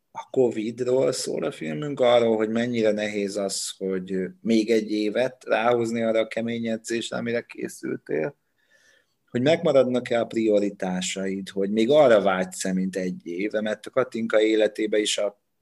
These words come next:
bezártsággal egyre jobban a magánélet került a fókuszba, vissza lehetett érni <clears throat> ahhoz a fanatizmushoz, ami nem ismer semmi más, csak az élsportot.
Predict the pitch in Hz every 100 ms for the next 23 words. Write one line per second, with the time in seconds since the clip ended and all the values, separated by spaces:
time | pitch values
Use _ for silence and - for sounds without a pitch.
0 | _ - 92 117 110 104 104 - 113 107
1 | 107 107 104 104 104 - - 110 101 95
2 | - - - 71 117 113 113 113 107 98
3 | 98 98 98 98 - - 98 101 95 -
4 | - 131 127 - 127 123 131 131 131 _
5 | _ _ _ _ _ - 127 - 127 110
6 | 110 113 110 113 110 110 110 110 - 175
7 | 151 143 131 117 113 147 131 107 113 104
8 | 104 98 107 107 107 113 127 123 107 110
9 | 104 - 113 104 101 98 - 95 101 92
10 | 98 92 - - 101 - 170 -